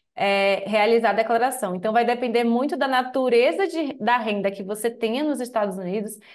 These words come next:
se é salarial, se são juros financeiros, se são ações, pra que a gente consiga, é, entender qual é a documentação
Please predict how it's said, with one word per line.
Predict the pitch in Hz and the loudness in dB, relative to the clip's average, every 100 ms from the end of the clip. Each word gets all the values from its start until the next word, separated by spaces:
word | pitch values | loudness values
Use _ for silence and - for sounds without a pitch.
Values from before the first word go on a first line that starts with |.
| - | -20
se | - - | -4 2
é | 220 | 4
salarial, | 220 220 220 226 196 202 202 | 4 4 4 4 4 4 2
se | 202 196 | 0 -6
são | 214 202 | -6 -4
juros | 214 214 214 | -4 -4 -6
financeiros, | 214 214 214 202 202 190 | -8 -6 -6 -4 -2 -4
se | 190 | -8
são | 220 208 | -6 -4
ações, | 214 - 180 190 269 320 - _ _ - | -4 -6 -4 -2 -2 -4 -12 _ _ -6
pra | - 240 | -2 2
que | |
a | 247 | 2
gente | 254 247 277 | 2 -2 -4
consiga, | 269 269 269 262 - 247 262 233 269 277 | -4 -2 -4 -4 -8 -6 -2 2 2 4
é, | 226 226 220 220 214 | 4 6 8 6 4
entender | 240 247 269 240 233 | 0 0 0 2 2
qual | 247 254 | 4 4
é | 233 | 6
a | 247 | 4
documentação | 240 247 269 247 254 277 277 - 226 220 285 | 2 0 -2 -2 -2 -2 -2 0 2 4 0